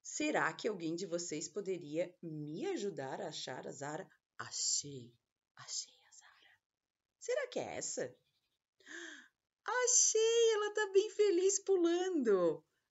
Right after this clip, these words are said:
Ah, Zara is over here. Very good. E a gente tem também uma que eu não pedi pra vocês, mas ela tá aqui, ó. É a Alia. É a irmã da Zara.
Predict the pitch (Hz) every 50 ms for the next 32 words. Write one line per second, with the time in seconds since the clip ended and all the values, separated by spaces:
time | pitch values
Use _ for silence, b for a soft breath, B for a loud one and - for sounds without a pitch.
0 | _ _ - 302 311 349 381 392 403 403 392 392 381 370 359 339 320 302 269 254
1 | 233 208 196 196 190 180 202 190 185 226 247 269 294 330 339 349 339 330 330 330
2 | 330 349 339 294 294 302 320 359 370 - 269 233 196 170 156 156 156 - _ _
3 | _ _ _ _ _ _ _ _ _ - 202 220 220 208 220 240 277 302 240 233
4 | - 277 320 339 349 339 285 208 - - _ _ b b b b b b b 320
5 | 349 381 370 370 339 339 - - - 339 330 339 349 330 320 294 302 302 302 294
6 | 311 294 294 285 294 285 269 269 - 269 226 254 247 247 247 233 247 247 247 262
7 | 247 247 254 254 240 254 254 247 262 254 302 311 302 - - 285 262 233 214 208
8 | 202 - - - _ - 214 214 214 214 214 220 233 262 262 247 254 240 220 202
9 | 196 196 202 220 - _ _ _ _ _ _ _ - 202 202 196 202 214 214 202
10 | 190 185 185 180 208 233 240 208 202 208 196 190 190 190 175 147 139 143 -